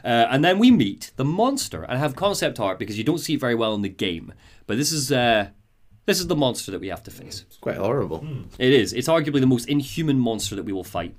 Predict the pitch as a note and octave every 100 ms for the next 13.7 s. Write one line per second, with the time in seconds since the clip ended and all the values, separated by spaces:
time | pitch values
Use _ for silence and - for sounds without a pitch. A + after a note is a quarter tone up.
0 | - - A3+ A#3 G#3+ F#3 A#3 G#3 D#3 C3+
1 | A#2 G#2+ - A2+ F2+ - D3+ C#3+ A#2+ C3
2 | A#2+ - A2 F#2+ - - - _ - -
3 | A#2 G#3 G3+ G#3+ G3 F#3 C#3 E3+ - F3
4 | E3 E3 E3+ F3 - F#3 E3+ A#2+ A#2+ A#2+
5 | A#2+ B2 B2 B2+ A#2 G#2 B2+ C#3+ C#3+ C#3
6 | - C3+ C#3 D3 C#3 C3 A2+ - B2+ C3
7 | C3+ A#2+ A2+ A2+ G#2 A2+ A#2 - G2 A#2+
8 | A#2 F#2+ G#2 F#2+ F2 - _ F#2+ F#2+ F2+
9 | F2 F#2+ F2+ G2 - G#2+ G#2+ A#2+ B2+ C3
10 | - - G#2 B2+ A2+ B2+ G#2 G#2+ G#2 -
11 | E2 - _ _ F2 - - - - -
12 | A2 G#2+ F3+ G3+ G3+ F4 F4+ E4+ G3 D3+
13 | C#3 B2+ G3 B2+ - -